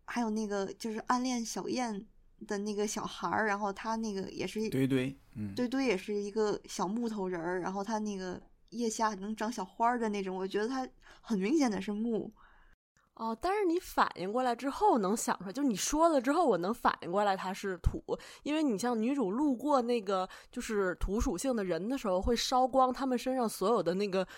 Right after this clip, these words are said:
Speaker 3: 树叶子，呃，烧光了我，对，烧光所有的树叶子和树枝儿嘛，但是会留下她那个身体本身，就是会留下土的部分，因为土是烧不掉的。
Speaker 1: 哦，有道理。
Speaker 2: 这个导演也确实是韩裔。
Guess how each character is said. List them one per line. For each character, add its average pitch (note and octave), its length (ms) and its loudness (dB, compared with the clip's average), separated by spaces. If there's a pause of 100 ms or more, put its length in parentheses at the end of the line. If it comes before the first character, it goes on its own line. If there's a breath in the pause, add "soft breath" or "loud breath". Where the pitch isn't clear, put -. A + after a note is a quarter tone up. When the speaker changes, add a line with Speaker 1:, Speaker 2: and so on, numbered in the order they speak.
(140)
Speaker 3:
树 C#4 200 0
叶 B3+ 280 6
子， F#3 180 2
呃， F#3 60 -10 (120)
烧 G#3 160 2
光 G#3 140 2
了 F#3+ 80 -2
我， - 220 -4
对， F3+ 160 -4 (240 loud breath)
烧 C4+ 180 4
光 C4+ 160 8
所 C4+ 160 12
有 B3+ 80 12
的 A3 140 8
树 B3+ 200 2
叶 A#3+ 220 8
子 G3 80 0
和 A3 140 4
树 A#3+ 200 -2
枝 A3+ 120 2
儿 A#3 160 6
嘛， G#3+ 160 4
但 A#3+ 120 4
是 A#3+ 60 8
会 B3+ 160 6
留 F#3+ 320 2
下 C4+ 220 8
她 B3+ 80 4
那 A#3+ 100 2
个 A#3+ 80 4
身 C4+ 260 4
体 B3 160 0
本 D#3+ 220 -4
身， A#3+ 320 6 (300 loud breath)
就 C#4+ 100 0
是 C#4+ 60 6
会 C#4+ 100 8
留 G3+ 180 8
下 D4+ 120 8
土 - 260 4
的 E3+ 80 -4
部 B3+ 180 4
分， G#3+ 200 4
因 A3+ 40 8
为 C4 60 8
土 G3+ 240 -2
是 G3+ 80 -4
烧 A3+ 180 2
不 A#3 60 0
掉 B3 340 4
的。 E3+ 120 2
Speaker 1:
哦， B3 920 4 (280)
有 G3+ 120 -6
道 F#3+ 360 -4
理。 - 120 -12 (300)
Speaker 2:
这 G3 140 4
个 B2+ 200 6
导 C#3 280 8
演 C#3+ 200 6
也 A2+ 140 4
确 F3 240 2
实 A#2+ 220 -2
是 D#3 120 0
韩 D2+ 320 -4
裔。 - 240 -8